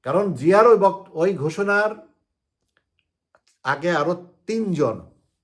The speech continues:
সন্দীপ, আব্দুল হান্নান, বেলাল মোহাম্মদ, এরা সবাই একই কথা বলেছে। একে খান সাহেবের পরামর্শ অনুযায়ী যে একজন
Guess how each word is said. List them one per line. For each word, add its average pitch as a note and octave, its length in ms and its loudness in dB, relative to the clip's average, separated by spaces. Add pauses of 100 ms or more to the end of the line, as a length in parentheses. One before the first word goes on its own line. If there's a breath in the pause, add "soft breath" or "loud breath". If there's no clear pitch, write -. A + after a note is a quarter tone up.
(1300)
সন্দীপ, D#3 840 0 (200)
আব্দুল D3 340 0
হান্নান, D#3 520 0
বেলাল E3 520 2
মোহাম্মদ, D#3+ 440 -2
এরা A3 220 0
সবাই B3 540 0 (380)
একই F3 280 -6
কথা D#3 200 -2
বলেছে। G#2+ 640 -10 (2750)
একে F#3 220 2
খান F#3 220 0
সাহেবের F3 680 -2 (1000)
পরামর্শ F#3 480 2
অনুযায়ী F3 440 -2
যে E3+ 380 -6 (840)
একজন D3 420 -4